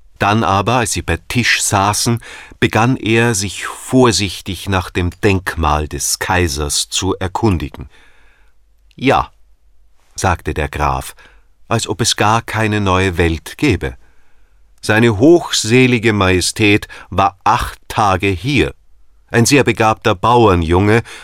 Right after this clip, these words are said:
hat die Büste gemacht. Sie hat immer hier gestanden. Solange ich lebe, wird sie hier stehen.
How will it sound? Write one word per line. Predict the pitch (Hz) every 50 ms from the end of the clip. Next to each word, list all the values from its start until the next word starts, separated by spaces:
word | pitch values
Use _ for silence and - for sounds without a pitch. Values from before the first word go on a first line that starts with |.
| - -
hat | - 113 113 -
die | - 107
Büste | 90 - - 113 117 113 - - - 110 98
gemacht. | - 110 101 98 87 78 - - - - - - _ _ _ _ _ _ _ _ _ _ -
Sie | - - - 101
hat | 95 90 - - - -
immer | - 131 123 131 131 127
hier | 117 117 127 131
gestanden. | 117 127 117 - - 127 107 92 78 67 - 65 64 - - _ - - - _ - - -
Solange | - 113 110 110 113 117 117 120
ich | - - 160 160 - - -
lebe, | 127 131 123 101 92 - 80 71 - - - _ _ _ _ -
wird | 98 98 131 135 113 -
sie | - - - 95 82
hier | 69 73 80 82
stehen. | 78 - - - 92 80 73 67 64 64 -